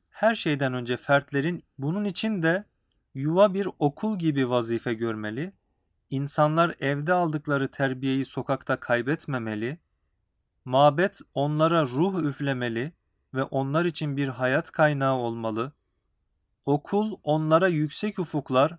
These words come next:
ve gayeyi hayaller göstermelidir. Yuvanın dağıldığı, sokağın kirlendiği, mabedin kupkuru hale geldiği, okulun ezber ve şablonlara teslim olduğu bir yerde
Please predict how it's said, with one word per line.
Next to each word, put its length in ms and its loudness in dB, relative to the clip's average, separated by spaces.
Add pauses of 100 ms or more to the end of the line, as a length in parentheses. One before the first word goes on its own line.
(120)
ve 100 -2
gayeyi 540 2
hayaller 540 2
göstermelidir. 920 -6 (600)
Yuvanın 520 2
dağıldığı, 680 4 (180)
sokağın 640 0
kirlendiği, 920 -2 (220)
mabedin 580 0
kupkuru 560 -4
hale 380 2
geldiği, 640 -2 (640)
okulun 580 -2
ezber 500 0
ve 100 -2
şablonlara 760 0
teslim 520 -4
olduğu 440 -2
bir 140 -4
yerde 580 -2